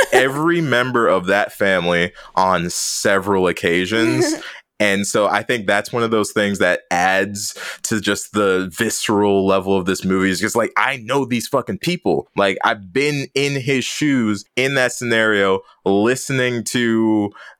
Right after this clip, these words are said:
Speaker 2: some older white dude tell me things about whatever just so he can relate to black culture. And I'm just like, "Bro, I don't care." <laughs> Like
Speaker 1: Mm-hmm.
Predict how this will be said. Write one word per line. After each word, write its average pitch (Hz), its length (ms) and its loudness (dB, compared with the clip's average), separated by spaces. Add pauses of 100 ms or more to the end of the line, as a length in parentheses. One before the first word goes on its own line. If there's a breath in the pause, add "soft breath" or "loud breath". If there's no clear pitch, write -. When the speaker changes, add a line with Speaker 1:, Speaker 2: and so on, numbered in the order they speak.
(140)
Speaker 2:
some 117 400 -2
older 120 300 2
white 113 300 2
dude 107 260 0
tell 113 220 0
me 113 160 0
things 104 680 -2 (200 loud breath)
about 98 680 2
whatever 113 640 2
just 107 220 -2
so 117 80 0
he 113 100 2
can 107 140 -2
relate 98 340 2
to 110 60 -2
black 101 260 2
culture. 110 360 0
And 101 80 4
I'm 101 100 2
just 101 140 -2
like, 92 180 2
"Bro, 104 160 2
I 101 100 2
don't 104 260 -2
care." 101 540 2
<laughs> 92 40 0
Like 95 300 4
Speaker 1:
Mm-hmm. 233 400 -4